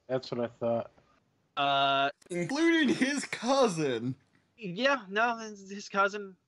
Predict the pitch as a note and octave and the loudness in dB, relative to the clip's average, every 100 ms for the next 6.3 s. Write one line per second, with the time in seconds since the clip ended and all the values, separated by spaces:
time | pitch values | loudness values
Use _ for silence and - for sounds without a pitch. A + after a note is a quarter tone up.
0 | - F3+ E3+ - E3 D#3+ - E3 E3 - | -10 -8 -6 -2 0 -2 -4 -6 -6 -10
1 | _ _ _ _ _ _ _ _ A#3 C4+ | _ _ _ _ _ _ _ _ -4 -4
2 | - - C4 B3+ C4+ C4 G#3 G3 A3 - | -4 -2 4 6 4 0 6 6 6 0
3 | G#3 - E3+ E3 G3+ G3+ G3+ G#3 G3 E3+ | -4 -2 0 2 4 6 6 4 0 -6
4 | E3 - D#3+ D#3 B3 A4 - _ _ _ | -6 -4 0 0 2 0 0 _ _ _
5 | _ _ C#3+ D3 D#3+ D#3+ D#3+ D#3+ D#3 D#3 | _ _ -2 0 2 2 2 2 2 2
6 | D#3 D#3 | 2 0